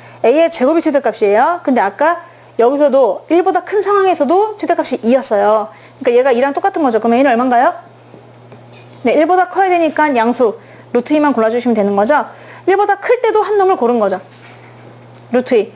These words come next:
그럼 얘네들 합하나 됐거든요. 얘 이분의 일 루트 이,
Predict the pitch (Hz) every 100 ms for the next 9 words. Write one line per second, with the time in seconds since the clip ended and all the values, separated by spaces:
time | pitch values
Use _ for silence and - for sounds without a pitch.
0 | - 277 269 311 285 - 403 339 226 226
1 | 277 381 - - - - - - - -
2 | - 262 269 202 - 262 285 339 359 370
3 | 247 254 233 226 349